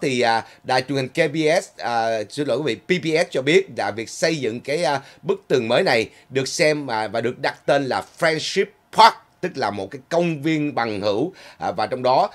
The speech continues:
sẽ có bức tường dài chắn ngang qua khu vực này. Đây được xem là một trong những cái dự án mà cựu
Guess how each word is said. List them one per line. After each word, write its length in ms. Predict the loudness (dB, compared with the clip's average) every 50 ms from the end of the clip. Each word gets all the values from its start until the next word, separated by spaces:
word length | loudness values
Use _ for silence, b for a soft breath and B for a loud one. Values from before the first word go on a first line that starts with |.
| B B B
sẽ 180 | -6 -4 -4 -2
có 160 | 0 -2 -2
bức 160 | -2 -2 -4 -2
tường 280 | -4 -4 -4 -4 -2 2
dài 260 | 2 4 4 4 2
chắn 300 | 0 -4 -4 -4 -4 -4
ngang 280 | -2 -2 -2 -2 -4 -6
qua 60 | -6
khu 140 | -6 -8 -8
vực 180 | -8 -8 -4
này. 220 | 0 0 0 0 -2 B B B B B
Đây 200 | 2 4 4 4
được 100 | 4 2
xem 260 | 0 0 0 0 2
là 100 | 0 -2
một 240 | -2 -4 -8 -6 -6
trong 140 | -6 -4 -4
những 120 | -6 -6
cái 100 | -6 -6
dự 140 | -6 -4 -2
án 280 | -2 -2 -2 -4 -6 -6
mà 80 | -8
cựu 400 | -10 -8 _ 0 0 0 0 -2